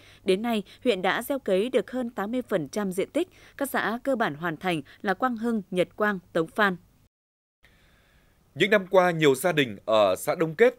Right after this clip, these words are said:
Speaker 2: huyện Khoái Châu đã mạnh dạn chăn nuôi, phát triển đàn bò sữa. Đến nay, đã mang lại hiệu quả kinh tế khá cho các gia đình.
Speaker 1: Hiện toàn xã nuôi một trăm tám mươi con bò sữa, trong đó có một trăm năm mươi con đang cho thu hoạch sữa ở hai mươi lăm hộ nuôi.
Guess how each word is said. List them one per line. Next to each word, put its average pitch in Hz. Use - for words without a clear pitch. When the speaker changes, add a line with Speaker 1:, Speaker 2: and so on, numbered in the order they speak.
Speaker 2:
huyện 127
Khoái 127
Châu 151
đã 165
mạnh 180
dạn 123
chăn 165
nuôi, 156
phát -
triển 104
đàn 104
bò 107
sữa. 160
Đến 156
nay, 160
đã 143
mang 170
lại 131
hiệu 110
quả 107
kinh 139
tế 127
khá 120
cho 127
các 156
gia 120
đình. 92
Speaker 1:
Hiện 233
toàn 233
xã 233
nuôi 302
một 208
trăm 277
tám 226
mươi 285
con 269
bò 208
sữa, 180
trong 247
đó 202
có 214
một 247
trăm 254
năm 233
mươi 226
con 233
đang 269
cho 262
thu 254
hoạch 196
sữa 208
ở 185
hai 208
mươi 233
lăm 233
hộ 196
nuôi. 208